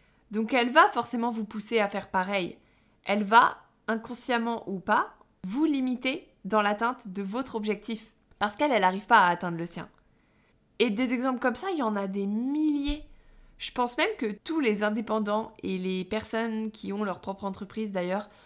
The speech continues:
ont déjà vécu des situations de ce type-là. Ça arrive souvent, et moi-même, ça m'arrive encore, aujourd'hui la preuve.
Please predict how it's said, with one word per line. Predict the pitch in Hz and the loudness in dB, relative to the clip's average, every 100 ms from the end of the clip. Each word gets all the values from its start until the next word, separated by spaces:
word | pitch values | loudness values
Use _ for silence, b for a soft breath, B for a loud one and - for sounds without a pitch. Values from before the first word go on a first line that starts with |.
| B B - | B B -8
ont | 190 | -4
déjà | 196 214 254 | 0 0 0
vécu | 233 - | -2 -4
des | 233 214 | -4 -4
situations | - - 196 190 | -6 -6 -6 -4
de | 196 | -8
ce | 190 | -10
type-là. | 185 185 202 - b b b b - | -12 -6 -6 -6 b b b b -6
Ça | - 202 | 4 6
arrive | 196 208 | 6 2
souvent, | 202 202 233 208 - _ | -4 0 0 0 -6 _
et | - 190 185 | -4 -2 0
moi-même, | 175 170 180 214 220 | -2 -2 -2 0 -2
ça | 208 175 | -4 -4
m'arrive | 175 196 175 | -4 -4 -4
encore, | 175 202 220 214 - _ | -2 0 -2 -4 -20 _
aujourd'hui | 180 180 175 196 | -8 -6 -6 -6
la | 170 | -6
preuve. | - 220 214 | -2 -2 -2